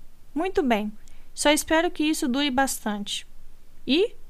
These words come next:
como é a comida da casa deles? Tenho certeza que Charlotte é uma excelente dona de casa.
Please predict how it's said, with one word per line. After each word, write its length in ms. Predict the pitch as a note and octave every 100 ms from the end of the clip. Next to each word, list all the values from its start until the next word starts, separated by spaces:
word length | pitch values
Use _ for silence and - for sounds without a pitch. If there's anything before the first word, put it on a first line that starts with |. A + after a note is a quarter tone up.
| -
como 300 | C4+ D#4 D4+
é 100 | B3+
a 60 |
comida 360 | B3+ B3 A#3+ A3+
da 140 | G#3+
casa 300 | - A3 G#3+
deles? 520 | G#3 D4 F4+ C#4+ - - - - - - -
Tenho 120 | G#3+
certeza 480 | - B3+ B3+ C#4 D#4
que 120 | D4+
Charlotte 500 | - B3+ A#3 C#4 D4
é 40 |
uma 120 | C4+
excelente 480 | B3 - A#3+ D#4 F#4+
dona 220 | E4 D#4
de 100 | C#4+
casa. 480 | - G#3+ F#3+ F#3+ G3+